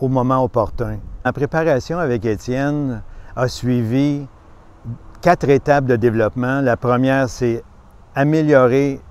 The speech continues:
et développer ses habiletés requises par la pratique du jeu du golf. Deuxième étape a été d'apprendre à jouer. Il avait alors douze ans, treize ans.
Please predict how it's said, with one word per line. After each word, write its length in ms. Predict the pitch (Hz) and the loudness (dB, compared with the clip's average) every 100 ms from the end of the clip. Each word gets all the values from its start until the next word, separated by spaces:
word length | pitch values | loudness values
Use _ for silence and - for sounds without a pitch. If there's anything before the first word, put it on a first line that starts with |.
| - | -4
et 100 | 127 | -2
développer 580 | 113 135 117 120 - 135 | 0 0 2 0 0 -2
ses 380 | - 120 110 135 | 0 -2 0 0
habiletés 540 | 120 127 98 131 131 | 0 -2 -2 0 2
requises 420 | 113 110 131 123 | 0 -2 -2 -2
par 160 | - 110 | -2 -2
la 100 | 110 | -2
pratique 440 | 107 110 - 113 | -2 -4 -4 -4
du 120 | 107 | -4
jeu 240 | 95 117 117 | -4 -4 -4
du 120 | 95 | -4
golf. 420 | 110 123 170 - - - - - 104 | -4 -2 -4 -12 -20 -20 -20 -16 -2
Deuxième 680 | 135 151 131 147 156 156 - | 2 2 2 -2 -2 -4 -2
étape 460 | 127 123 135 139 123 - | -2 0 2 0 -2 -6
a 100 | 123 | -4
été 460 | 117 - 135 135 120 - - - - | -2 0 0 0 -2 -10 -20 -16 0
d'apprendre 520 | 127 - 127 139 170 | 2 2 2 2 2
à 120 | 160 | 2
jouer. 360 | 135 143 175 202 - - - | 2 0 -2 -6 -14 -20 -12
Il 160 | 113 120 | -2 0
avait 280 | 120 123 123 | 2 4 4
alors 520 | 113 117 120 120 104 - - - | 2 2 2 2 -2 -12 -20 -12
douze 300 | 110 123 110 | -2 -2 0
ans, 140 | 127 131 | 0 -2
treize 340 | 113 113 107 | -2 -2 -2
ans. 240 | 117 135 | -4 -8